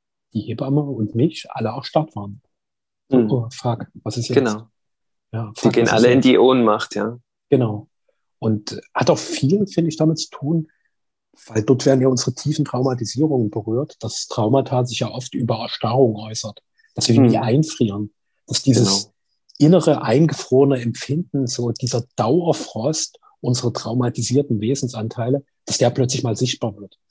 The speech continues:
Speaker 1: Und wir
Speaker 2: Mhm.
Speaker 1: plötzlich alle kollektiv zu einem Eisblock erstarren.
Speaker 2: Ja. Und, und vielleicht ist da nur was sichtbar geworden, was sowieso die ganze Zeit da ist, ja?
Speaker 1: Absolut.
Speaker 2: Also man lebt die ganze Zeit in so einer Starre und,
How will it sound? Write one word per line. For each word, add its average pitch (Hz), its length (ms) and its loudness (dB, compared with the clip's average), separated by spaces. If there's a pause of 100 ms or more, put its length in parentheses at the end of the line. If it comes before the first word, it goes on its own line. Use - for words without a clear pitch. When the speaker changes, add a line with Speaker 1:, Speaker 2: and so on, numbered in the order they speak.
(300)
Speaker 1:
Und 107 100 0
wir 123 100 8
Speaker 2:
Mhm. 98 40 -2
Speaker 1:
plötzlich 120 420 0 (180)
alle 147 280 4
kollektiv 147 580 -2
zu - 100 -6
einem 113 120 -2
Eisblock - 480 -10
erstarren. 104 540 -12 (1500)
Speaker 2:
Ja. 113 280 2 (680)
Und, - 220 4
und 110 220 4
vielleicht 117 380 4
ist - 260 0
da 123 80 4
nur 117 200 4
was 117 200 4
sichtbar 131 320 2
geworden, 117 360 0
was 117 160 -4
sowieso 120 360 -2
die 151 120 -2
ganze 135 380 -10
Zeit - 320 -6
da 175 180 0
ist, - 260 -4
ja? 110 180 -8 (180)
Speaker 1:
Absolut. 107 640 -6 (320)
Speaker 2:
Also 117 220 2
man 113 120 6
lebt 110 260 6
die 120 60 4
ganze 139 360 2
Zeit 139 360 0
in 123 140 0
so 123 140 2
einer 120 200 2
Starre 151 800 -4
und, - 640 -6